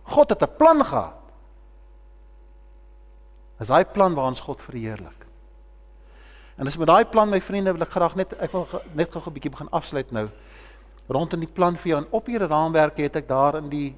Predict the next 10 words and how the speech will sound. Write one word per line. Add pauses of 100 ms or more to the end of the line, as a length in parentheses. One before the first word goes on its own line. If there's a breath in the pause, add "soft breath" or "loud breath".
(160)
in
die,
in
die
humor
gedeelte
het
ek
die
volgende